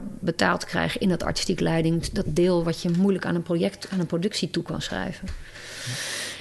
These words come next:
En zij vragen dan soms iemand om wel voor honderdvijftig euro voor een dagprijs omgerekend, eh, te spelen. Op dit moment gebeurt dat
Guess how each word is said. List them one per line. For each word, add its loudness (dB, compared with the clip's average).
En 8
zij 8
vragen 6
dan 2
soms 2
iemand 6
om 6
wel 6
voor -2
honderdvijftig 0
euro 2
voor 0
een 2
dagprijs 0
omgerekend, -2
eh, -6
te -4
spelen. 0
Op 0
dit 2
moment 2
gebeurt 2
dat 0